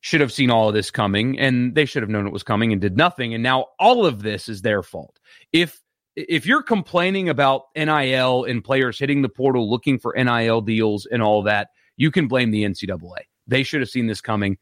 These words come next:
They could have been prepared for it. They failed. But for now, this is what we, we get to talk about above board because it's all legal now. It's all legal now. And Will Wade's still coaching at L S U, and he did it literally illegally. So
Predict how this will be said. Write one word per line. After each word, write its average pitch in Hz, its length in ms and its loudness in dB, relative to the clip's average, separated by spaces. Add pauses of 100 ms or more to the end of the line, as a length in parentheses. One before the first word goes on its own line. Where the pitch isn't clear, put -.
(120)
They 117 140 2
could 120 100 -2
have 101 60 -2
been 104 160 -2
prepared 95 380 -6
for 95 200 -2
it. - 60 -12 (240)
They 113 160 0
failed. 98 400 -4 (100)
But - 220 -4
for 131 100 -2
now, 147 380 0 (580)
this 160 200 0
is 143 120 -4
what 139 200 0
we, 131 200 -2
we 131 140 -2
get 131 160 -2
to - 40 -20
talk 185 260 0
about 120 220 -2
above 143 340 -2
board 208 260 2
because 143 300 -2
it's 170 140 -6
all 180 240 2
legal 175 320 0
now. 95 360 -2 (480)
It's 185 200 0
all 196 200 4
legal 180 280 0
now. 131 280 0
And 214 300 2 (300)
Will 247 240 4
Wade's 214 260 4
still 208 200 -2
coaching 175 360 -2
at 151 100 4
L 151 200 6
S 143 160 -2
U, 123 240 2 (180)
and 143 160 2
he 170 80 6
did 151 220 4
it 147 200 2
literally 131 720 2 (200)
illegally. 113 560 2
So 131 300 -2